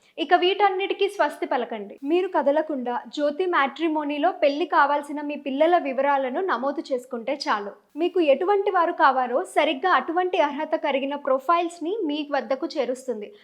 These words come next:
అనువైన, అనుకూలమైన పెళ్లిలు కుదర్చడంలో రెండు పుష్కరాల అనుభవం సంపాదించిన జ్యోతి మ్యాట్రిమోనీ ద్వారా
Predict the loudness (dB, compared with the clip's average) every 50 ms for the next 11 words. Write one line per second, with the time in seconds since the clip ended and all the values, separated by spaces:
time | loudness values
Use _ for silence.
0 | _ 0 2 2 4 4 6 6 6 6 6 4 2 2 2 2 0 0 2 2
1 | 0 4 4 4 6 6 6 4 4 2 0 0 0 2 2 2 2 2 -2 -2
2 | -2 -4 -2 -2 -2 -2 -2 -2 -2 -2 -2 0 0 0 0 0 0 -2 0 0
3 | 0 0 -2 -4 -6 -6 -4 -4 -2 0 0 0 2 2 2 0 0 -2 0 0
4 | 0 0 0 -2 -2 -2 -2 -2 -2 -2 2 2 2 2 2 -4 -6 -8 -8 -8
5 | -8 -4 2 2 2 2 2 0 0 0 0 -2 -2 -6 -6 -6 -4 -4 -6 -4
6 | -2 -2 -2 0 0 0 0